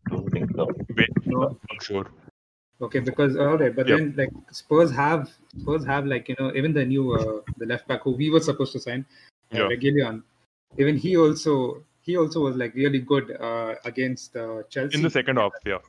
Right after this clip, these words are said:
Speaker 3: Yeah, in the
Speaker 2: In the
Speaker 3: second
Speaker 2: first
Speaker 3: half,
Speaker 2: half, he was really bad.
Speaker 3: Yeah, first half it was his, I think it was his error that caused that, that led to the goal. But then the
Speaker 2: Couple of
Speaker 3: second half,
Speaker 2: goals.
Speaker 3: he, yeah, second half he did really well, and he came
Speaker 2: Yeah.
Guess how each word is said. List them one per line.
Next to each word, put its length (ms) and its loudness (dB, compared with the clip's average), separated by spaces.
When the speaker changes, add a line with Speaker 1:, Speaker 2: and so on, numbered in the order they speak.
Speaker 3:
Yeah, 160 -2
in 40 -8
the 60 -8
Speaker 2:
In 80 -4
the 80 0
Speaker 3:
second 140 2
Speaker 2:
first 180 4
Speaker 3:
half, 120 4
Speaker 2:
half, 80 -2
he 80 2
was 120 -2
really 100 0
bad. 100 -2
Speaker 3:
Yeah, 280 0
first 140 0
half 140 2
it 160 0
was 160 0
his, 100 0
I 100 -2
think 160 -4
it 60 -2
was 200 0
his 60 -12
error 140 0
that 200 -4
caused 300 -4
that, 180 -4
that 240 -4
led 100 -2
to 140 -4
the 40 -2
goal. 140 2
But 80 -2
then 140 2
the 320 -16
Speaker 2:
Couple 100 -2
of 60 -2
Speaker 3:
second 240 0
half, 180 0
Speaker 2:
goals. 120 2
Speaker 3:
he, 140 -6
yeah, 200 -4
second 320 -2
half 260 0
he 80 -2
did 200 0
really 260 4
well, 180 0
and 120 -2
he 100 2
came 280 0
Speaker 2:
Yeah. 60 -2